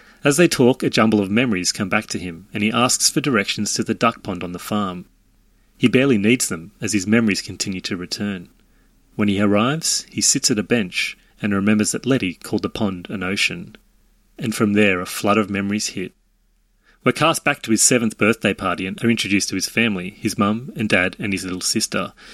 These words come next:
His birthday present is a black kitten that he calls Fluffy, and quickly he grows to love it. Sadly, a month later, his cat is run over and killed by a taxi, bringing an opal mining lodger to their house.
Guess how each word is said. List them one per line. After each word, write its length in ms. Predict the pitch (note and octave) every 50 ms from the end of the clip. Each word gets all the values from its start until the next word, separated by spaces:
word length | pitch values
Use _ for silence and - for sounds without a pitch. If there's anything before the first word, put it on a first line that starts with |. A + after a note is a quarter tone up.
| - -
His 140 | - C3+ A2
birthday 380 | - - B2+ C3+ - - D#3 D3
present 360 | - - C#3+ C3 D3 E3 D#3+
is 100 | F3 G2+
a 60 | G2+
black 300 | - - G#2+ G#2 - -
kitten 420 | - - - - A#2+ G2 F2 F2+ - -
that 120 | A#2 G#2+
he 60 | G#2+
calls 280 | - - A#2 G#2+ G2 -
Fluffy, 500 | - - D3 C3 - - F#2 F2 D#2+ - _ _ _ _
and 160 | - A2+ A2 -
quickly 320 | - D#3 - - C3 G#2
he 100 | F#2+ G#2
grows 240 | - F#2+ F2+ F#2 -
to 100 | - G#2
love 180 | F#2 G2+ G#2+ G2
it. 140 | F#2 - - _ _ _ _ _ _ _ _ _ _ _ _ _
Sadly, 420 | - - - A#2 A#2+ B2+ C#3 C#3+
a 40 | C3
month 260 | B2 B2+ C3 B2+ -
later, 260 | C#3+ C#3+ B2+ F#2+ F#2
his 140 | F#2 F#2 -
cat 240 | - - - D3 C#3+
is 140 | C3+ - -
run 120 | A#2 G#2
over 380 | G#2+ A2+ A2 F#2+ F2+ - - A#2 B2
and 160 | G#2 F#2+ -
killed 360 | - - C#3 A2+ F#2+ F2+ F2
by 140 | - G2 F#2+
a 60 | G2
taxi, 560 | - - D3+ C#3+ - - - F#2+ E2 - - _ _ -
bringing 220 | A2+ A2 G2+ G2+
an 80 | G#2 -
opal 260 | B2+ C3+ C3 - D3+
mining 280 | C3 A#2+ B2 A#2+ B2 A#2
lodger 280 | G#2 G2+ F#2+ - -
to 140 | - - A2+
their 140 | F#2 F2+ F2+
house. 500 | F2 A2 A2 - - - - - - -